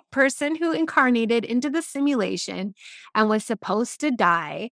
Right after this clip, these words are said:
And of course, his everlasting soul would not die, just his human form would die. And he, like, somehow a mistake was made and he didn't die. And then he, like, basically hijacked the entire fucking timeline and the whole simulation just to keep himself alive and amass a bunch of wealth and, like, have his life.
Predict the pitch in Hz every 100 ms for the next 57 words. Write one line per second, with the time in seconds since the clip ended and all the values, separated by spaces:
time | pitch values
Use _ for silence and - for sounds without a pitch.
0 | _ 202 208 - 214 220 - 233 196 196
1 | 202 233 220 226 240 240 - 190 185 185
2 | 180 170 185 - 170 165 170 185 185 -
3 | 185 - 214 202 196 190 196 185 185 175
4 | 165 139 143 175 - - - - _ 233
5 | 220 185 226 226 226 - _ - 196 180
6 | - - 196 214 233 - 254 254 247 190
7 | 175 - - 185 - 233 254 262 277 190
8 | 175 170 180 214 196 180 185 247 - 202
9 | 202 190 233 247 247 254 254 _ _ _
10 | _ 214 247 - 277 254 190 185 196 196
11 | - - 247 247 - 180 185 196 - 208
12 | 240 233 - 277 381 208 180 175 175 214
13 | 214 - 220 247 - 277 294 285 254 -
14 | 233 226 - 254 277 302 269 233 277 247
15 | 190 202 233 214 185 208 208 202 214 180
16 | 175 160 190 - 190 185 185 - 190 208
17 | 226 254 - -